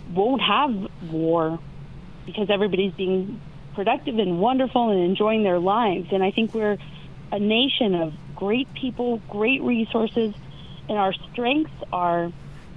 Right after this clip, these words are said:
the things that we want to do to trade with each other. A lot of people look at capitalism and it's this really complicated concept, but it's really just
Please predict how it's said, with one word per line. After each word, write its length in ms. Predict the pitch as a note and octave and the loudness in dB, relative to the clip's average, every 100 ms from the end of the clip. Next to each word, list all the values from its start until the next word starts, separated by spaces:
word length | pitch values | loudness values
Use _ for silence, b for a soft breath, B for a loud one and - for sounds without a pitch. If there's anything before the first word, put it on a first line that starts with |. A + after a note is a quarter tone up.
| - - - - | -16 -16 -16 -6
the 160 | A3 | -2
things 240 | A3 B3+ B3 | 2 2 2
that 80 | B3 | 2
we 80 | |
want 160 | A#3 A3+ | 4 2
to 60 | G#3 | 2
do 160 | A3 | 0
to 100 | E3+ | -2
trade 300 | - B3+ A#3+ | -2 0 2
with 160 | C4 B3+ | 2 0
each 160 | F#3 - | -2 0
other. 320 | D#3 D#3+ D#3 C#3+ B B B B - | 0 0 -4 -10 B B B B -8
A 60 | G#3+ | 0
lot 160 | A3+ | 0
of 60 | B3 | 2
people 200 | B3 A3 | 2 2
look 140 | A3+ | 2
at 120 | G#3 - | 0 0
capitalism 720 | - D4 D4 C#4+ C4 A#3+ B3 | 0 2 2 2 2 2 2
and 80 | G#3 | 2
it's 160 | F3+ E3 | 0 -4
this 240 | F3 - | -12 -6
really 260 | B3 D4 G3 | 0 0 0
complicated 920 | - C#4+ D#4 C4 - A#3+ G3 F#3 E3 B B B - | 0 0 2 0 0 2 2 2 -2 B B B -10
concept, 640 | - C4 F4 - - - - | -2 2 2 0 -4 -4 -6
but 120 | A3 | -2
it's 200 | G#3+ A3+ A#3+ | -2 -2 0
really 400 | B3+ C4 D#4 F#3 | 2 4 2 0
just 260 | A#3 A3+ | 0 0